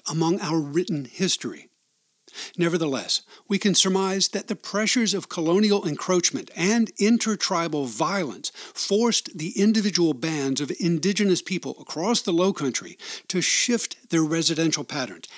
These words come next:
and adjust their identities and languages.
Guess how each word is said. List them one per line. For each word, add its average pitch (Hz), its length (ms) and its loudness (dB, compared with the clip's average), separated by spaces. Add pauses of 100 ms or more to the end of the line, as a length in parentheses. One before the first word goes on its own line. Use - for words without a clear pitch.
(140)
and 180 160 0
adjust 180 540 2
their 165 180 -4
identities 151 720 -2 (120)
and 214 220 2
languages. 175 680 -2